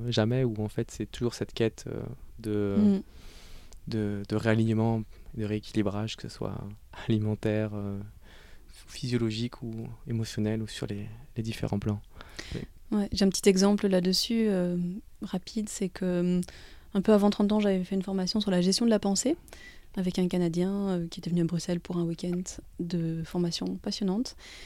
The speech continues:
Speaker 2: Et j'avais très bien compris à quel point on était, euh,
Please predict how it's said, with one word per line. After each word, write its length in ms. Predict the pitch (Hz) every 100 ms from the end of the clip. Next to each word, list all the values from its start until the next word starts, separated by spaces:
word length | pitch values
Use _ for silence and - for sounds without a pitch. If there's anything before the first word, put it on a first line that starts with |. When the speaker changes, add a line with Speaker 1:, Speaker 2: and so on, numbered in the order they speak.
| - - - -
Speaker 2:
Et 60 | 233
j'avais 180 | 214
très 120 | 196 202
bien 120 | 190
compris 340 | 185 175 - 214
à 40 |
quel 160 | 180 175
point 240 | - 202
on 100 | 196
était, 420 | 165 - 180 190
euh, 300 | 180 170 165